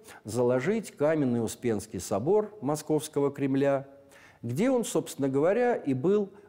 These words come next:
а, похоронен Иваном Калитой, была проведена торжественная церемония. И поэтому, когда следующий митрополит, грек Феогност, в тысяча триста двадцать восьмом году приехал в Москву,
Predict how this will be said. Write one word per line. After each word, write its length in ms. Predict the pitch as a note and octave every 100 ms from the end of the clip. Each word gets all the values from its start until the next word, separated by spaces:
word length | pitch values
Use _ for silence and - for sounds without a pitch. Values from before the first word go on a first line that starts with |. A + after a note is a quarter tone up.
| -
а, 180 | C#3 C3+
похоронен 880 | - B2+ - B2 C3+ D3 G#2+ F2 -
Иваном 480 | A2+ G#2+ G#2+ G2+ G2
Калитой, 640 | G2+ G#2 A#2 A#3 A#3+ G#3+ -
была 260 | - B2+ C3
проведена 540 | - A2+ A2 A2+ A2+
торжественная 800 | - G#2 F#2+ A2 - F#2 F2+ F2
церемония. 760 | D#2 G2 F#2 C3+ A#3+ A3 G3 G3 - - - - -
И 80 | D#3+
поэтому, 580 | D3 G3+ C4 C4 A#3 G#3
когда 340 | G3+ E3+ F#3
следующий 520 | F#3+ G3+ A#3 G3+ - F3+
митрополит, 760 | F3 E3+ E3 F3 F3+ B3+ D#3
грек 340 | C#3 D#3 D3
Феогност, 640 | - D3 D3+ D3+ C#3+ G2 - -
в 60 | -
тысяча 280 | C#3+ -
триста 420 | B2+ D3 B2 - G#2+
двадцать 400 | A#2 A2+ - - - -
восьмом 480 | A#2+ B2 C3 C3 G#2
году 320 | A#2 A#2 A2
приехал 560 | G2 D3 F3 C#3 - G2+
в 60 |
Москву, 640 | G#2 C3 - - C#4 C#4